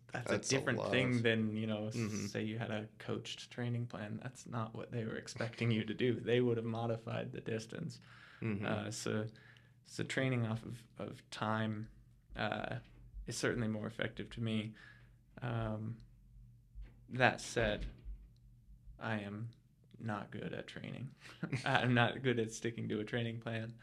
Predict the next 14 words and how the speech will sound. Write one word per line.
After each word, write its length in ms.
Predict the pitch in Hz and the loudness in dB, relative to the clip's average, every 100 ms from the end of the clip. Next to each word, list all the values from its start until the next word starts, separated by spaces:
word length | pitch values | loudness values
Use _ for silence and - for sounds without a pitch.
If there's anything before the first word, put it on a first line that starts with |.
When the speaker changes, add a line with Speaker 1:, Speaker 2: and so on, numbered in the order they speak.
| - | -4
Speaker 2:
Mm-hmm. 380 | 117 110 110 107 | 0 2 2 2
Speaker 1:
I'm, 440 | 110 110 110 110 110 - - - - - - - | 4 4 4 2 -4 -14 -20 -20 -20 -20 -16 -4
uh, 340 | 120 113 120 - - | -2 0 -2 -6 -4
I'm 240 | 117 117 | 0 4
good 140 | 120 117 | 4 4
at 120 | - | 2
coaching 420 | - 113 117 110 | 0 0 0 -2
it. 180 | 104 - | -2 -4
I'm 280 | 110 107 185 | -4 -2 -2
not 280 | - - - | 0 -4 -4
good 220 | - - | -4 -2
at, 420 | - - - - | -4 -6 -10 -8
uh, 240 | - - - - - - - - - - | -6 -6 -8 -12 -18 -20 -20 -20 -20 -16
uh, 180 | - | -14